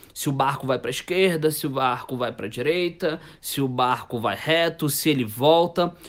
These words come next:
que que eu quero te dizer com essa metáfora? Eu quero te dizer que quando a gente senta na frente do cliente depois da reunião de venda,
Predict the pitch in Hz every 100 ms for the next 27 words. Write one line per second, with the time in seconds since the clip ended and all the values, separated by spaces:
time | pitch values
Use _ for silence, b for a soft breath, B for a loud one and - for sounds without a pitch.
0 | B - 220 240 220 190 - 170 170 147
1 | 156 156 147 151 143 147 - 120 113 -
2 | 85 B B B - 135 208 202 185 147
3 | 135 175 151 B B _ - 165 139 -
4 | 190 214 190 165 135 135 165 165 160 -
5 | - 170 190 190 110 127 135 135 151 151
6 | 151 151 139 131 135 147 - 156 185 165
7 | 143 147 143 135 127 113 107 131 127